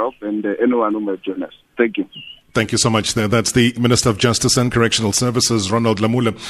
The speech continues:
Speaker 2: uh, giving us a breakdown of what to expect at the M T B Challenge twenty twenty. Uh, that's gonna be taking place in the grounds of the Leeuwkop Correctional Services,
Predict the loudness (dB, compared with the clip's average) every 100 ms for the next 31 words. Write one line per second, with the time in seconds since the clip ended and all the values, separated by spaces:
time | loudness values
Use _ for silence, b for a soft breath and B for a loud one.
0 | B -2 0 0 0 -2 -4 -2 -2 0
1 | 2 2 2 0 0 -2 -2 -2 -2 -2
2 | -2 -2 -2 -2 -2 -2 0 -2 -2 -4
3 | -4 -2 -2 -2 -2 -2 -2 0 -2 -2
4 | B B B 0 2 0 0 0 2 0
5 | -2 -2 0 0 0 -2 0 -2 0 0
6 | 0 0 0 0 -4 -2 -4 -2 -2 -2
7 | 0 0 0 0 2 0